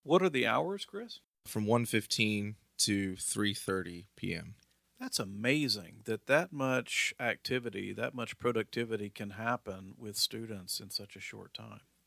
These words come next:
Speaker 2: Yeah.
Speaker 1: What's the goal, Andrea?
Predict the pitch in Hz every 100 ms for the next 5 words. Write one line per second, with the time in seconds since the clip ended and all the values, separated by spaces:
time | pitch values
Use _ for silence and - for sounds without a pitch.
0 | - 107 - _ _ _ _ - 147 202
1 | - - 208 123 156 208 - _ _ _
2 | 110 107 101 117 180